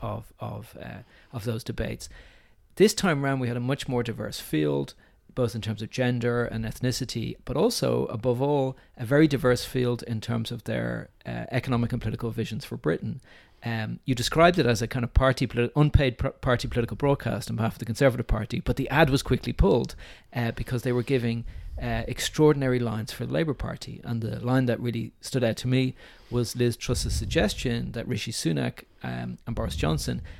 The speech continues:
had pursued a course of economic policy that was going to lead to recession.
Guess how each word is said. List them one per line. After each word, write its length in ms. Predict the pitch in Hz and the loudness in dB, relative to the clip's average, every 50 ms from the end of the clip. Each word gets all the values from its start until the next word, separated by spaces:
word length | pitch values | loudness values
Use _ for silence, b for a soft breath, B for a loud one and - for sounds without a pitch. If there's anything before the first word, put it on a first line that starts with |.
| B B | B B
had 180 | - 135 123 - | -4 -4 2 4
pursued 420 | 120 120 - - 156 147 143 139 | 4 4 6 6 6 8 8 6
a 80 | - - | 2 0
course 360 | - - - 147 151 143 - | 0 4 6 6 6 6 4
of 60 | 123 | 0
economic 460 | 117 113 - 117 117 113 120 - - | -2 -2 -2 -2 -4 -2 -2 -2 -2
policy 320 | - - 139 131 123 - 131 | 0 2 2 2 2 0 -2
that 140 | 117 120 117 | -2 -2 -2
was 100 | 120 110 | -4 -2
going 320 | - 117 113 117 123 123 | 0 2 4 4 4 2
to 160 | - - 123 | 0 -4 -6
lead 240 | 117 110 110 110 - | -4 -4 -4 -4 -4
to 100 | - 113 | -6 -8
recession. 600 | 113 113 - - 127 120 110 - - 120 - | -8 -8 -6 -4 -2 -2 -2 -4 -6 -8 -10